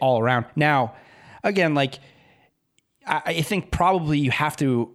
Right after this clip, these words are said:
weight it differently too, 'cause offense, individual offense is more important than individual defense, I think. 'Cause I think t-, team defense and having a lot of team de-, like, like, you know,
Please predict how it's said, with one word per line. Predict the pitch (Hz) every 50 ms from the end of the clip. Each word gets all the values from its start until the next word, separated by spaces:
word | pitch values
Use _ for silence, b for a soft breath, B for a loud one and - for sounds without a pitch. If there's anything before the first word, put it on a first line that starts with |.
| _ _
weight | - 123 131 135 131 131
it | 143 139 - -
differently | 139 131 - 147 143 135 127
too, | 117 - - 143 147 143
'cause | - 139 113 -
offense, | - 123 131 - - 135 123 110 - - - _ _ _ _ _ _ _ _ _ _ _ _ _ _ _ _ _ _ _ _ _
individual | - 190 208 180 170 143 156 151 139 147 147 139 - 123
offense | 127 123 - 147 139 131 -
is | 120 113
more | 117 113 117 123 127 131 135 139 139 135
important | 131 120 110 - - 139 131 104 127
than | 123 113 117
individual | 117 117 113 110 113 113 113 120 110 107
defense, | 104 - 95 104 110 - 143 151 151 - -
I | - -
think. | - - - - 113 151 - - - _ _ _ _ b b b b b b b b b b
'Cause | - 120 107
I | 110 110 113
think | - - 123 123 107 - - _ _ _ _ _ _ _ _
t-, | - - - _
team | - - - 170 175 175 165 143
defense | 135 147 147 143 - 151 143 143 143 - - -
and | 127 117 113 107 - -
having | - - 143 147 135 139 139
a | 131 -
lot | 123 123 123 123
of | 123 113 113 117 - _ _ - _
team | - - - 151 139 131 127 123
de-, | 113 - - 139 143 -
like, | 135 - - B B B B B B B B B
like, | - 143 139 139 139 139 160
you | 156 147 151
know, | 151 117 107 104 98